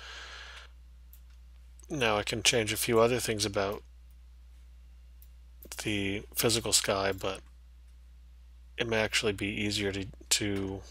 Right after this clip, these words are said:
see what's happening if I use the Arnold render view. The Arnold render view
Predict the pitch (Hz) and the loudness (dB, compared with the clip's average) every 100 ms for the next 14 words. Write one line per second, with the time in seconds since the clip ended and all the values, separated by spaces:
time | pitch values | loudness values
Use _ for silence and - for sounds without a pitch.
0 | - - - - 139 120 - 104 - 107 | -20 -4 2 2 2 2 4 2 0 -6
1 | 92 107 101 101 113 113 107 98 98 98 | -4 -2 -2 -2 -4 -2 -2 -2 -2 -2
2 | 98 95 90 98 - - - - - - | -2 -4 -6 -10 -10 -14 -16 -14 -14 -14
3 | - - - - - 147 135 123 120 110 | -12 -14 -16 -8 -2 0 4 4 4 2
4 | 110 104 101 101 | 2 0 0 -4